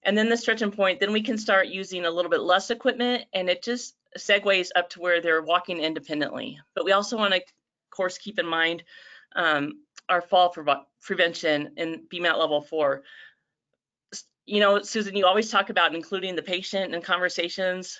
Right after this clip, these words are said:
um, when you're talking about moving and asking them how they move. Well, funny story, um, when we were just getting our Safe Patient Handling Champion program up and running, it was myself and Ronnie that were the primary champions here at N C M C.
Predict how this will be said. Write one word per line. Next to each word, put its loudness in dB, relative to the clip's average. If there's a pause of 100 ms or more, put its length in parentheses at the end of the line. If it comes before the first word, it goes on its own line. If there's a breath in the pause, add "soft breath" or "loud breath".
(120)
um, -4
when -6
you're -6
talking -2
about 0
moving 0 (340 soft breath)
and -2
asking 0
them -4
how 2
they -2
move. -4
Well, 0 (200)
funny 2
story, 0 (600 soft breath)
um, 2
when 2
we 4
were 4
just 0
getting 0
our 4 (100)
Safe 0
Patient -2
Handling -4
Champion -2
program 0
up 0
and -2
running, 0
it -4
was -6
myself 0
and -4
Ronnie 0
that -4 (140)
were -4 (100)
the -20
primary 0
champions -4
here -2
at -6
N -6
C -8
M -4
C. -12